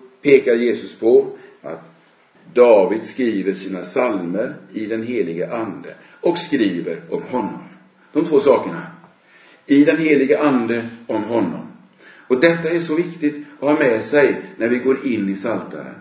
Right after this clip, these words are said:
Att se att det är av den helige ande och det är om honom. Och det är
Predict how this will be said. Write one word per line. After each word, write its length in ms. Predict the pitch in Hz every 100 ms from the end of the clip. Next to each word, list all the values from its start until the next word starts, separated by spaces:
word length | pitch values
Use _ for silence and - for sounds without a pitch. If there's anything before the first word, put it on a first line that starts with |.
| - _ _ _
Att 180 | 123 123
se 380 | 127 123 123 120 - -
att 160 | - 98
det 140 | 104
är 40 | 87
av 220 | 95 98
den 120 | 95
helige 460 | 92 98 90 85 85
ande 500 | 139 139 131 131 135 135 - - _
och 440 | - 127 123 120 120 - _ _ -
det 160 | 104
är 420 | - 87 82 80 - _ -
om 180 | 80 76
honom. 480 | 117 107 85 85 - - _ _ _ -
Och 220 | - - 131
det 280 | 147 117
är 100 | 101